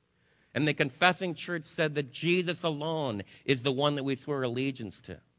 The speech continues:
And then he realized how serious the situation was. He became part in trying to take Hitler out. He was arrested, and just before the deliverance, he lost his life in prison.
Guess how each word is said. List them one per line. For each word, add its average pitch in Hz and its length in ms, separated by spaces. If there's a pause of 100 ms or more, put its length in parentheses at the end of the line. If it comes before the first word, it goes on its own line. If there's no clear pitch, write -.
(1080)
And 139 160
then 175 120
he 180 140
realized 170 400
how 139 100
serious 170 420
the 170 80
situation 156 640
was. 151 200
He 127 120
became 139 420
part 156 320
in 127 100
trying 151 260
to 135 60
take 131 240
Hitler 120 300
out. 151 260 (240)
He 156 140
was 151 160
arrested, 143 500
and 120 140
just 165 240
before 165 320
the 156 120
deliverance, 139 680 (340)
he 147 160
lost 131 460
his 117 160
life 110 320 (120)
in 98 140
prison. 90 380